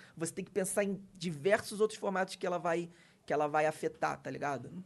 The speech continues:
E, e aí, mui-, aí entra muita gente que começa a reclamar, ah, que o power level das cartas tá baixando, ou que eles erraram muito a mão numa carta e aquela carta, tipo, eh, saiu do controle. Há pouco tempo atrás eles baniram uma carta chamada Oco. Quem,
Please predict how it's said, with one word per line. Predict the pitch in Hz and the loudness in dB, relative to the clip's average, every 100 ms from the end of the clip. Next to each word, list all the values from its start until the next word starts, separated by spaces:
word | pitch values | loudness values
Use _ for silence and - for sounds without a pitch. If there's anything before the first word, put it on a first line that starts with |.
| - _ _ _ _ - - | -16 _ _ _ _ -14 -8
E, | 139 139 135 147 | -4 -4 -4 0
e | |
aí, | 156 165 | 2 2
mui-, | 190 185 | 0 0
aí | 165 165 170 196 214 | 4 4 2 -2 0
entra | 208 214 | 0 2
muita | 208 202 208 | 0 -2 -4
gente | 214 202 | -6 -6
que | - 214 214 - | -6 -6 -6 -6
começa | 202 196 196 | -2 -2 -2
a | |
reclamar, | 185 190 220 190 170 180 165 - - | -4 -2 -2 0 0 -2 -4 -8 -12
ah, | - 220 | 0 2
que | 220 | 2
o | |
power | 190 175 175 170 | -2 4 4 6
level | 156 160 | 4 4
das | 156 156 | 2 2
cartas | 160 160 147 | 0 -2 -2
tá | 139 | -2
baixando, | 143 165 - 139 156 160 147 139 135 - | 0 -2 -4 -2 -2 -2 -2 -6 -8 -2
ou | 170 | -2
que | 170 | 2
eles | 175 165 | 2 2
erraram | 165 156 165 | 4 6 6
muito | 156 170 170 | 4 0 2
a | |
mão | 160 156 | 2 2
numa | 156 151 | 0 -2
carta | - 151 147 135 | -2 0 0 0
e | 143 | -2
aquela | 147 147 143 | 0 0 -2
carta, | 147 139 | -4 -6
tipo, | 143 139 147 143 131 - - | -10 -8 -2 -2 -2 -10 -10
eh, | - 139 139 139 | -2 2 2 2
saiu | 139 - 143 147 | 0 2 4 4
do | 165 | 0
controle. | - 151 147 151 | 0 0 2 0
Há | |
pouco | 160 175 | 0 -4
tempo | - 190 | -4 -4
atrás | 190 175 | -2 -2
eles | 196 202 | -2 0
baniram | 185 180 185 185 175 - | 0 2 2 0 -4 -6
uma | 165 | -4
carta | 165 170 | -4 -4
chamada | 170 175 165 170 170 | -4 -4 -2 -2 -4
Oco. | - 147 - | -2 -4 -6
Quem, | 135 156 156 | -8 -8 -8